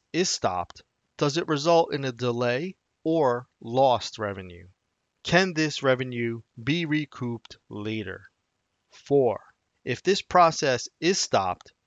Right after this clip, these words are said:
does it impact our business reputation? Five,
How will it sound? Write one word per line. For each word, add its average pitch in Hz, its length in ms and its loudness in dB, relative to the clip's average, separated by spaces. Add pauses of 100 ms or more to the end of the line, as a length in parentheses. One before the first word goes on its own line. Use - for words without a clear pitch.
(100)
does 135 220 0
it 143 140 -2
impact 165 580 0
our 127 260 2
business 127 460 -6
reputation? 127 800 -4 (960)
Five, 113 500 0